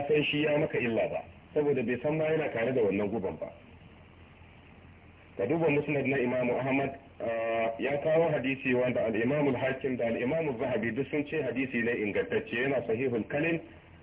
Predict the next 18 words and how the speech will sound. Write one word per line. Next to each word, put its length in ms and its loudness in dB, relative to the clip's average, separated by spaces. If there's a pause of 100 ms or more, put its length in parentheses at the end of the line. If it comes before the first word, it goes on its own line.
(120)
hadisi 360 -2
na 100 0
ɗari 260 0
biyu 160 -2
da 120 0
arba'in 340 -2
da 80 -4
uku. 300 -12 (1300)
Rabi'a 720 0
yana 360 0
cikin 240 -2
sahabban 380 -2
manzon 340 -2
Allah, 260 -2 (1900)
manyan 640 2
sahabban 480 0
Annabi 320 -2
Muhammad. 440 -4